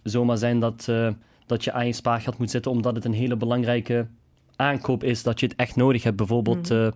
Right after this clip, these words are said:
Speaker 1: stel, eh, ik moet schoolgeld betalen en, eh, ik heb, ja, mijn, eh, eigen potje heb ik niet goed,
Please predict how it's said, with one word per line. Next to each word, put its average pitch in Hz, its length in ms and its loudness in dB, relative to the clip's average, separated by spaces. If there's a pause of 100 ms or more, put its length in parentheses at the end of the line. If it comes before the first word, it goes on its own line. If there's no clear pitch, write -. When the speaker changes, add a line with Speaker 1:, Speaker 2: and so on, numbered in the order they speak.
(280)
Speaker 1:
stel, 120 580 2
eh, - 60 -2
ik - 120 -4
moet 117 140 0
schoolgeld 127 360 -2
betalen 110 420 -2
en, 113 240 2
eh, 110 100 0
ik 110 120 -4
heb, 110 140 -2 (920)
ja, 110 320 0
mijn, 117 300 0
eh, 113 200 0
eigen 120 240 0
potje - 240 -4
heb 107 100 -2
ik 101 60 -6
niet 117 160 0
goed, 120 320 -2